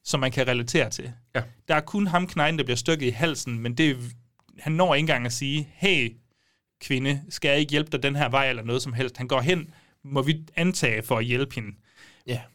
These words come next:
Speaker 1: Men vi får ikke rigtig noget at vide, og så bliver han slået
Speaker 2: Nej.
Speaker 1: ihjel. Og ellers er decideret alle andre er dårlige mennesker. Både forældrene, både de voksne mennesker, som ikke interagerer,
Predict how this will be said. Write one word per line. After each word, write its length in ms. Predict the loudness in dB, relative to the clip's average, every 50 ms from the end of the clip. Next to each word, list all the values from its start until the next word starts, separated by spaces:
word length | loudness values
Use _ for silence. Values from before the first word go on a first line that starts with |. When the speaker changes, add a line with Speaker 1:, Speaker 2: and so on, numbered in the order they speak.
| _ _
Speaker 1:
Men 380 | -8 -2 0 0 0 0 -4 -10 -10 -8
vi 100 | -6 -2
får 140 | 2 2 2
ikke 160 | 4 4 2
rigtig 160 | -2 -2 -2
noget 160 | 0 0 0
at 60 | 0 -2
vide, 280 | -2 -2 0 -2 -2
og 60 | -2
så 100 | -4 -4 0
bliver 140 | 0 0 0
han 120 | 0 -2
slået 140 | 0 0 2
Speaker 2:
Nej. 40 | 2
Speaker 1:
ihjel. 160 | 2 2 0
Og 100 | -2 -4 -2
ellers 400 | 2 4 4 4 4 2 -2 -8 -4 0
er 260 | 2 2 4 2 0 -2 -6 _ _ _ _ -10
decideret 380 | -8 -6 0 2 4 4 4 2 0 _ _ _
alle 220 | 2 4 4 4 4
andre 440 | 4 2 0 0 0 0 0 0 -2 -6 _ _ _ _ _ _ _ _ _ _ _ _ _ _ _ _ _ _ _ _ _ _ _ _ -8
er 60 | -2
dårlige 320 | 0 2 2 2 2 0
mennesker. 320 | 0 -2 -4 -4 -4 -6 -6
Både 300 | 0 2 4 4 4 4
forældrene, 600 | 4 2 2 2 0 0 -2 -2 0 -2 -2 -4 -8 _ _ _ _ _ _ _ 0
både 280 | 2 4 4 4 2 0 -4 -2
de 240 | 0 2 2 0 0 -2 -8 -18 _ _ -2
voksne 280 | 0 0 0 0 -2 -2
mennesker, 320 | 0 0 0 0 -2 -2
som 220 | -2 -2 -2 -2
ikke 200 | -2 -2 -2 -2
interagerer, 580 | -6 -6 -2 -2 -2 -2 0 0 2 2 2 0